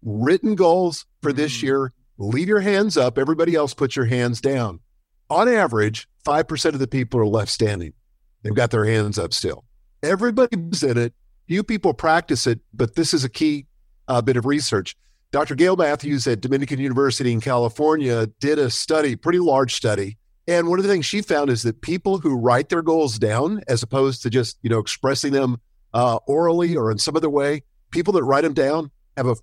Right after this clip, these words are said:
Speaker 1: forty-two percent chance, better chance of achieving the goal merely by writing the goal down. This really comes down to the fourth part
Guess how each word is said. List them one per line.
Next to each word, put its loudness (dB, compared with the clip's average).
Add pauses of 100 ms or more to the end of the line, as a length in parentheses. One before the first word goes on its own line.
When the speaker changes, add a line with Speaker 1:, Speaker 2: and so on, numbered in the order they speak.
Speaker 1:
forty-two 0
percent 0
chance, -2
better 0
chance -2 (380)
of -4
achieving -2
the 0
goal 2 (180)
merely 2
by 2
writing 2
the 0
goal -2
down. -6 (480)
This -4
really 4
comes 0
down -2
to -2
the -2
fourth 0
part 0